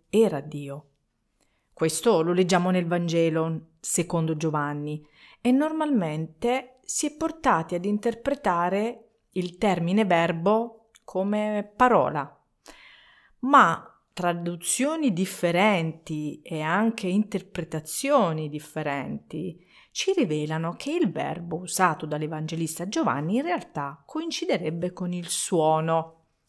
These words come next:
che diviene lo strumento capace di mettere in moto l'universo e ricostruire con la vibrazione tutto il creato. Che cos'è il suono? Il suono è una forma di energia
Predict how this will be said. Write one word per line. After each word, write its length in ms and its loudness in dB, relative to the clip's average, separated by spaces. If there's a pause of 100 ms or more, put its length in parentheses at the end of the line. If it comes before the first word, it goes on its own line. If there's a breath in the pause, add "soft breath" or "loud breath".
(460)
che 160 -8
diviene 480 6
lo 100 -2
strumento 640 2
capace 480 -2
di 100 0
mettere 360 -2
in 80 2
moto 260 0
l'universo 1000 -2 (340 loud breath)
e 80 -4
ricostruire 1000 -2
con 160 0
la 80 2
vibrazione 840 -2
tutto 380 -10
il 140 -10
creato. 680 -8 (1040 soft breath)
Che 140 -10
cos'è 280 -2
il 140 0
suono? 640 -6 (680 loud breath)
Il 200 -4
suono 800 0
è 140 0
una 180 2
forma 380 4
di 80 2
energia 800 0